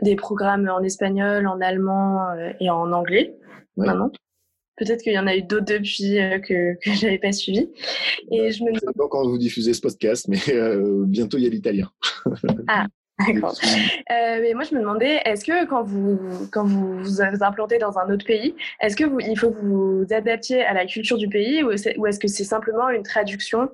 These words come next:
Speaker 1: euh, des méditations, euh, françaises que vous aviez à la base ?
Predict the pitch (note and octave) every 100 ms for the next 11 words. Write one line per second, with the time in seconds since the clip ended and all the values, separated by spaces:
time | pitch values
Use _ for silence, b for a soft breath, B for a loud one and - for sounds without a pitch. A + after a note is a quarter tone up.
0 | B B B - G3 F#3+ F#3+ G3 G3 F#3+
1 | G3+ G3+ G3+ A3+ A3+ A#3 G#3 F#3 F#3 G3+
2 | G3+ G#3 - G3 F3 F#3 F3+ F#3+ F#3+ F3+
3 | F#3